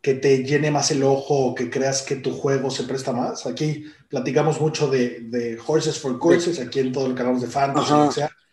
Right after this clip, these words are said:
Speaker 1: ¿qué, qué campos juega mejor Sebas? ¿La playa? Eh, ¿o el Bermuda te mata? ¿O qué?
Speaker 2: Sí.
Speaker 1: ¿Dónde te ves más fuerte?
Speaker 2: Mira,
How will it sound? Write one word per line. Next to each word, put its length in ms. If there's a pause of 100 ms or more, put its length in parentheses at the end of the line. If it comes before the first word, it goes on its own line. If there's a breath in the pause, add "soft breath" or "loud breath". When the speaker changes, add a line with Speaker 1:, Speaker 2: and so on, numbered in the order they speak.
(200)
Speaker 1:
¿qué, 280
qué 200
campos 360
juega 200
mejor 180
Sebas? 340
¿La 140
playa? 640 (220 loud breath)
Eh, 340
¿o 200
el 120
Bermuda 480
te 400 (120)
mata? 420
¿O 120
qué? 280
Speaker 2:
Sí. 240
Speaker 1:
¿Dónde 240
te 100
ves 80
más 160
fuerte? 320 (800)
Speaker 2:
Mira, 400